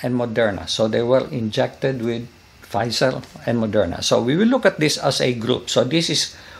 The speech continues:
what, what we're going to talk about is not efficacy of Pfizer or Moderna. It's a combination of two. This is how efficacy rate is being calculated, and almost everything that I have seen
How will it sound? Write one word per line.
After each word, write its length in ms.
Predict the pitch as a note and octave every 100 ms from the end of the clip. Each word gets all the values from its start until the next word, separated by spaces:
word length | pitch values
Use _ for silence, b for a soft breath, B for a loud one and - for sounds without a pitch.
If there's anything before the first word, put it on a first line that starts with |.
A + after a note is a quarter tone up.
| B
what, 340 | - D3+ - - -
what 260 | D3+ - -
we're 160 | C3+
going 160 | C#3+ C#3
to 80 | C3+
talk 180 | C#3+ -
about 260 | B2+ A#2
is 120 | A2+ -
not 160 | A#2 -
efficacy 500 | C#3 B2+ B2 - A#2+
of 140 | G#2+ -
Pfizer 400 | A2 A#2+ - A#2+
or 140 | B2+ A#2
Moderna. 500 | G#2+ G#2 G2+ G#2 -
It's 180 | C#3+
a 240 | - - -
combination 520 | F3 A#2 F2 F2 -
of 160 | F2+ - -
two. 160 | G#2+ - - - - - - - - B B B B - - - - - - - - - - -
This 300 | D#3 C4 C4+
is 160 | A#3
how 220 | - F#3+
efficacy 520 | - F#3+ E3+ E3 - D3
rate 380 | C#3 C3+ C3+ - - - - - -
is 260 | B2 B2 -
being 260 | B2 C3 C3
calculated, 720 | B2+ B2 B2 A#2+ A#2+ A#2+ -
and 220 | A#2+ A2 - -
almost 480 | C#4 E4+ D#4+ C#4 C4
everything 480 | A3 A3 A3 G3+ F#3+
that 140 | F#3
I 60 | D#3+
have 240 | D#3 D3
seen 460 | - D3 C3+ C#3